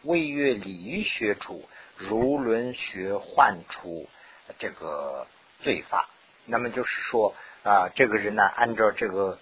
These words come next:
律仪去要残，残罪，他根据这个里头有残罪的方法嘛，菩萨戒的这个残，残罪的方法来去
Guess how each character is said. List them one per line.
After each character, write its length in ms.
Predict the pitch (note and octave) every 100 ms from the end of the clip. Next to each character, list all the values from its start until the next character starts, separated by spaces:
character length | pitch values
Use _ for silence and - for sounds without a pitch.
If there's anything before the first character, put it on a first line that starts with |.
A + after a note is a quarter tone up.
| -
律 280 | G#2 G#2 G2+
仪 260 | C#3 C#3 - - -
去 400 | - - F2+ - D#2+
要 300 | G2+ D#2+ - _ _ _ _ -
残， 340 | - F2 G2+ G#2 -
残 240 | - G#2
罪， 240 | D#3+ D3+ - _ _
他 140 | -
根 200 | - C#3
据 140 | B2+ C3+
这 140 | C#3
个 140 | G#2 G2+
里 120 | F#2
头 140 | -
有 140 | G2+ F#2+
残 220 | - F#2
罪 120 | A#2
的 80 | G#2
方 240 | - A#2 G#2+
法 200 | F2+ E2
嘛， 140 | D#2+ -
菩 100 | -
萨 160 | G2+
戒 180 | G#2+ A2
的 100 | F2+
这 120 | -
个 80 | F2+
残， 220 | - F2+ F2+
残 160 | - G2
罪 100 | G#2+
的 80 | -
方 200 | A2 F#2+
法 120 | F2
来 160 | D#2+ E2
去 300 | - F2